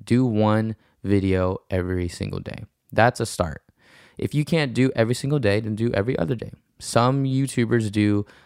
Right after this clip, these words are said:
Monday, Wednesday, Friday, and then take the other days and just, you know, to record, to edit, whatever it may be. You have to find a schedule, and you have to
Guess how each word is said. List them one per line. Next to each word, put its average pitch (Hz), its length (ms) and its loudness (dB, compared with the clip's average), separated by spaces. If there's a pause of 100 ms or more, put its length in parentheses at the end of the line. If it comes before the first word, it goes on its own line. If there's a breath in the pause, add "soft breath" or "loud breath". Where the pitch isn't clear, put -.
Monday, 117 580 2
Wednesday, 107 520 0
Friday, 98 680 2 (300 soft breath)
and 95 180 -4
then 95 300 0
take 101 420 -4
the 98 180 2
other 101 200 0
days 98 340 0
and 95 240 -2
just, 95 260 -6 (300)
you 92 180 -4
know, 87 220 -6 (140)
to 95 220 2
record, 131 840 0
to - 180 -6
edit, 117 460 0 (800)
whatever 123 380 0
it 117 180 0
may 104 180 -2
be. - 240 -8 (460 soft breath)
You 107 140 2
have 120 260 0
to 131 100 -6
find 107 360 0
a 98 40 -4
schedule, 113 460 -2
and 113 120 -2
you 98 100 0
have 104 300 -2
to 101 360 -2